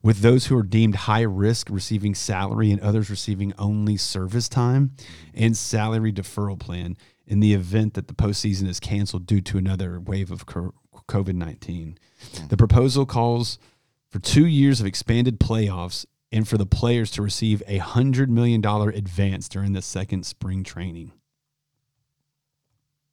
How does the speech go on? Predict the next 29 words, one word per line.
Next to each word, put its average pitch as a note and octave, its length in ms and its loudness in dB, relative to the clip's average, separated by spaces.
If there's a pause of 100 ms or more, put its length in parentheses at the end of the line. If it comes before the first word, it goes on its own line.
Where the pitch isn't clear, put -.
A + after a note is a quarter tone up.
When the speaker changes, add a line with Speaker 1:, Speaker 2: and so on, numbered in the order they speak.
(840)
Speaker 1:
Whatever. F2 420 -2 (420)
This, C#3+ 200 0
get - 220 -2
playing. F#2 360 -2 (100)
Look, A#2+ 300 0
I, - 100 -16 (500)
we D#3+ 120 -2
talked D#3 200 2
about D3+ 120 0
it A#2 60 0
last A2+ 280 0
week. G2+ 100 -4
I A#2+ 100 0
think B2+ 180 2
the A2 100 0
whole G#2+ 160 0
nascar A#2 520 -4
thing B2+ 200 0
was A#2+ 140 -2
good. C3+ 280 0
I G#2+ 80 -6
think G2+ 180 -6
the - 80 -6
whole F#2+ 200 -2
golf A2 340 2
thing B2+ 220 4
was B2 180 4
good. C3+ 460 -2 (840)
Speaker 2:
Mm. C#2+ 240 -14